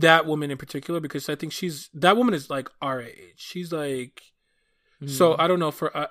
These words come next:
Speaker 1: but you know
Speaker 2: I
Speaker 1: what?
Speaker 2: don't
Speaker 1: It
Speaker 2: know.
Speaker 1: actually might be accurate. I think Wendy estimates that he was with that woman for sixteen of the twenty-two years of their marriage.
Speaker 2: Mm.
Speaker 1: So he was cheating with her, like, almost their entire marriage.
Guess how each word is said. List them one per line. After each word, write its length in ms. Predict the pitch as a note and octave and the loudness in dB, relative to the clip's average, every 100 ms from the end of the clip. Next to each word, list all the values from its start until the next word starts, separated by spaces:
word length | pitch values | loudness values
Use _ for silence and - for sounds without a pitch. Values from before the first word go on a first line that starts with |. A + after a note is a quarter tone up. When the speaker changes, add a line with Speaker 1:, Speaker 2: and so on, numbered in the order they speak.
| D3+ | -2
Speaker 1:
but 180 | F3+ | 2
you 80 | F#3+ | 6
know 140 | D#4+ F4+ | 6 8
Speaker 2:
I 80 | |
Speaker 1:
what? 120 | D#4+ D#4 | 8 8
Speaker 2:
don't 80 | G#3+ | 6
Speaker 1:
It 40 | |
Speaker 2:
know. 60 | A3+ | 4
Speaker 1:
actually 260 | - - | 4 0
might 220 | G#3+ G#3 | 2 2
be 120 | F#3 F#3 | 2 4
accurate. 400 | E3+ F3+ D3 C3 - - | 4 2 0 -4 -8 -2
I 120 | E3 | 2
think 320 | F3 A#3 G#3+ - | 4 2 0 -4
Wendy 400 | E3 F#3 G3 G3 | 2 4 4 2
estimates 460 | E3 - E3+ D#3+ | 0 0 -2 -2
that 140 | D3+ C#3+ | -4 -6
he 120 | F#3+ | -4
was 220 | F3 D3+ | -2 -2
with 300 | C#3 D#3 F#3 | 0 0 0
that 240 | F3+ F3 D3+ | 0 0 0
woman 260 | D3 C#3 | -4 -6
for 160 | C3+ C3 | -8 -10
sixteen 580 | - D#3 - - D3+ C#3+ | -8 -8 -10 -8 -8 -8
of 140 | D3 C3+ | -8 -10
the 60 | |
twenty-two 420 | - D#3+ C#3+ - | -8 -8 -8 -6
years 260 | C3+ C3 B2 | -6 -6 -8
of 100 | A#2+ | -10
their 160 | B2 A#2 | -14 -14
marriage. 640 | - - - F2 - - _ _ | -18 -20 -20 -20 -20 -20 _ _
Speaker 2:
Mm. 260 | D3 C3 B2 - | -12 -10 -12 -16
Speaker 1:
So 240 | - - C3+ | -6 -2 0
he 120 | F3 | 0
was 200 | D#3 C#3 | -2 -6
cheating 300 | - D#3 C#3+ | -4 -4 -4
with 140 | C3 | -6
her, 220 | C#3+ B2 | -4 -2
like, 220 | B2 A#2+ A#2 | -2 -4 -6
almost 320 | C#3 C#3+ C3+ | -4 -4 -6
their 100 | - | -8
entire 300 | B2+ C3 A#2+ | -10 -10 -14
marriage. 180 | - - | -16 -18